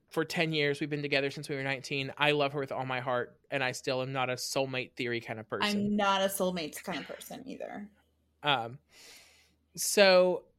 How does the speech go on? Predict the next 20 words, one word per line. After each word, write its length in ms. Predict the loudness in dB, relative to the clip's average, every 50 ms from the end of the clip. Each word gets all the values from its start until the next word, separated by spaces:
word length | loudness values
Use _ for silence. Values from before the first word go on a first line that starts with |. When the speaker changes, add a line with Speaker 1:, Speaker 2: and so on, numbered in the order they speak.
| _ -4
Speaker 1:
anyway, 280 | 2 4 6 6 6 6
they 100 | 6 4
found 240 | 6 4 4 4 4
that 80 | 2
she 160 | 0 -2 -4 -2
purchased 340 | -2 -2 -2 -2 -4 -4 -4
this 200 | -4 -4 -2 -2
ring 240 | -2 -4 -4 -4 -4
seventeen 840 | -2 -2 2 4 4 4 4 4 0 -2 -2 -4 -4 -2 -2 0 2
days 400 | 4 6 6 6 4 2 -2 -4
before 340 | -8 -8 -6 -4 -4 -4 -2
Tammy 380 | -2 -4 -6 -6 -6 -6 -8
died. 420 | -10 -12 -14 -14 -16 -16 -18 -18 -20 -20 _ _ _ _ _ _ _ _ _ _ _ _
Speaker 2:
Huh. 260 | -6 0 2 2 2 2 -2 -12 _ _ _ _ _ _ _ _ _ _ _ _ _ _ -8
Speaker 1:
Yeah. 280 | 0 0 0 0 0 -4 -10 _ _ _ _ _ _ _ -20 -20 -20 -18 -16 -12
Speaker 2:
Curiouser 260 | -6 -4 -2 2 6 8 8 8
Speaker 1:
So, 40 | 8
an- 480 | 8 6 6 6 6 6 4 4 4 2 0
Speaker 2:
and 120 | -2 -4 -6
curiouser. 1040 | -4 -2 -2 -2 0 -2 -4 -4 -6 -6 -8 -8 -8 -8 -10 -12 -12 -12 -12 -14 -14